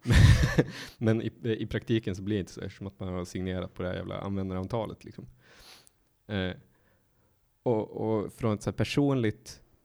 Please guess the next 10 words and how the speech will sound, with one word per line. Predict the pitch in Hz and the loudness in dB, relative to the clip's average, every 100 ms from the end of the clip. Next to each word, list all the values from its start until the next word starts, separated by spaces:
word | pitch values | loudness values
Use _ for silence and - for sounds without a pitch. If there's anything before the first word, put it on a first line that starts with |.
| _ _ _ _ | _ _ _ _
indignationsperspektiv | 117 110 104 101 110 104 - 107 95 104 - 110 127 107 87 | -2 0 -2 -2 0 0 2 0 2 -4 -4 -2 2 2 2
så | - | -6
tycker | - 98 | -6 0
jag | 95 | 0
det | |
känns | 92 92 - - | 0 -4 -8 -16
konstigt | - 110 92 - - 78 - - - - - _ _ _ _ _ _ - _ | -2 0 0 -2 -6 -8 -8 -10 -10 -12 -18 _ _ _ _ _ _ -20 _
att, | - 92 - - | -10 -10 -10 -10
att | - | -8
staden | - 101 92 85 85 87 | -2 2 2 0 -6 -8